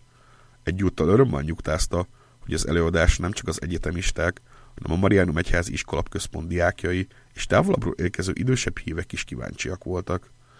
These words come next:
Majd a közel hetvenhét éves, ám korát meghazudtoló erőlétnek örvendő előadótól megtudtuk. A bő fél évvel ezelőtti nyugdíjazása után feltette magának a kérdést,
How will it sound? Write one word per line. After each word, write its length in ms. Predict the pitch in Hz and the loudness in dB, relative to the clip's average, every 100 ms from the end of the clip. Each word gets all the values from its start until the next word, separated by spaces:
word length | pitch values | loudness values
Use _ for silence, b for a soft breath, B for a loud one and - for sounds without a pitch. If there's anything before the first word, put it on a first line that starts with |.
| b - | b -8
Majd 160 | - | -4
a 60 | 90 | -2
közel 280 | - 123 92 | 0 2 2
hetvenhét 580 | 107 - 82 92 85 | 2 0 -4 -4 -4
éves, 420 | 78 85 87 - - | -4 -2 0 -2 -4
ám 180 | - 90 | -8 -2
korát 340 | 104 101 95 | 4 4 4
meghazudtoló 640 | 95 - 90 92 - 90 - | 0 -2 -2 -2 -2 -2 0
erőlétnek 600 | 92 92 87 82 90 - | 0 2 0 -2 -6 -4
örvendő 420 | 90 90 90 92 | -4 -4 -4 -4
előadótól 640 | - 92 90 90 - 87 | -2 -2 0 -2 -2 -2
megtudtuk. 720 | 92 90 - 82 - 92 - - b b b b b b | -2 -6 -8 -12 -8 -8 -10 -20 b b b b b b
A 100 | - | -8
bő 220 | 90 104 185 | 4 6 6
fél 240 | - 90 | 6 4
évvel 260 | 95 90 87 | 6 4 2
ezelőtti 400 | 90 90 90 85 | 2 0 -2 -4
nyugdíjazása 640 | 90 92 92 87 87 - | -4 0 2 6 6 6
után 300 | 80 85 90 | 4 -4 -4
feltette 500 | 101 95 95 101 - | 0 0 0 -2 -4
magának 400 | 90 92 90 92 | -4 -4 -4 -6
a 40 | |
kérdést, 640 | - 90 90 90 90 - | -8 -6 -2 -2 -2 -4